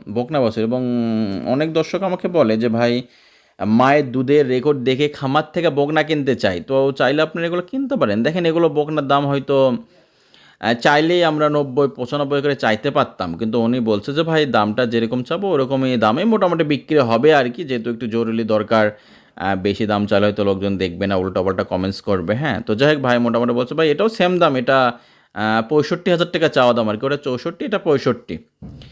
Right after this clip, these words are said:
তো আপনারা চাইলে ভাই, জাহাঙ্গীর ভাইয়ের সঙ্গে যোগাযোগ করে গাভী নিতে পারেন। এবং স্ক্রিনে আমাদের জাহাঙ্গীর ভাইয়ের ফোন নাম্বার দেয়া আছে, নাম্বার ইমো আছে, আপনারা চাইলে সরাসরি ইমোতে কল দিয়ে আবার দেখতে পারেন। আর সুপ্রিয় দর্শক, এই যে আর একটা গাভী দেখতে পাচ্ছি আমরা,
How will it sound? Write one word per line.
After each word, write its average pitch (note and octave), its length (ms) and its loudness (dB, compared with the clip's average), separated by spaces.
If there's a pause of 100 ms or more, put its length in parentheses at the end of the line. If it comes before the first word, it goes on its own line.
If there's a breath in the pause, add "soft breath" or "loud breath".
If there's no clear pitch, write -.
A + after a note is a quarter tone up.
(280 loud breath)
তো B2 60 0
আপনারা C3+ 280 2
চাইলে E3+ 400 0
ভাই, A#2 300 0
জাহাঙ্গীর B2 300 2
ভাইয়ের C3 160 2
সঙ্গে C#3 160 -2
যোগাযোগ B2 360 -2
করে C3 180 -4
গাভী A#2 200 0
নিতে C3 260 -2
পারেন। C#3 300 2 (540 soft breath)
এবং A2+ 240 0
স্ক্রিনে A#2+ 320 -2
আমাদের G#2+ 480 2
জাহাঙ্গীর G#2 340 -2
ভাইয়ের G#2 220 0
ফোন G#2 240 -8
নাম্বার G2+ 440 -2
দেয়া G#2 200 2
আছে, G2+ 220 -4
নাম্বার G2 320 -2
ইমো G2 340 0
আছে, G#2 260 -2
আপনারা F#2+ 240 -4
চাইলে F#2+ 180 -6
সরাসরি G2+ 300 -4
ইমোতে G2+ 260 -4
কল F#2+ 120 -2
দিয়ে F#2+ 120 0
আবার G2 220 0
দেখতে G2 280 -4
পারেন। G2 280 -2 (580 soft breath)
আর A2 260 2
সুপ্রিয় F3 280 -2
দর্শক, F#3+ 220 0
এই F#3+ 100 0
যে F#3 160 2
আর D3 140 4
একটা E3+ 240 -2
গাভী D3 240 0
দেখতে C#3+ 260 -2
পাচ্ছি B2 280 -4
আমরা, C#3 360 0